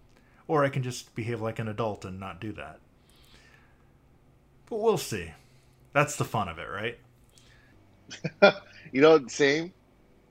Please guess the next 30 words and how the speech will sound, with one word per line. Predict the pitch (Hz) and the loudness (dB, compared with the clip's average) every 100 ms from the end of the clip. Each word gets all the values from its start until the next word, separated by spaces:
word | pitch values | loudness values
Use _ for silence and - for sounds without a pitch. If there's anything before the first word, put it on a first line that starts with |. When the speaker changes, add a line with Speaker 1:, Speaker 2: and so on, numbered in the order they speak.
| - | -4
Speaker 2:
Uh, | 104 95 92 90 85 - _ 120 | 0 2 2 0 -2 -8 _ -4
your | 165 | -2
streaming | - 156 143 131 | -2 -4 -4 -6
s-, | - 110 _ | -10 -16 _
is | 120 104 | -8 -6
gonna | 104 107 | -2 0
be | 101 104 | 2 2
up, | 98 | 0
m-, | 104 101 101 - - | -6 -10 -12 -16 -14
you | 95 | -6
know, | 87 82 87 92 _ _ _ _ _ _ _ _ | -2 0 -2 -4 _ _ _ _ _ _ _ _
a | 107 | 6
lot | 107 104 - - - - - - - - - _ - _ | 6 6 0 -20 -20 -20 -20 -20 -20 -20 -20 _ -20 _
quicker | - 151 147 | 0 6 6
than | 120 | 6
mine | 127 131 101 98 | 6 6 4 0
'cause | 110 101 | 0 0
I | 101 | -2
still | - 107 | -2 -2
have | 95 - | -2 -4
to, | 85 | -8
you | 82 80 | -12 -12
know, | 57 | -6
work | 92 90 92 | -2 0 2
out | 85 85 | 2 2
all | - 82 78 | 2 2 2
the | 80 | 0
things. | - 107 82 - - | -4 -4 -4 -10 -2
But | 92 160 | 2 2
Speaker 1:
Right. | 117 85 | 0 -4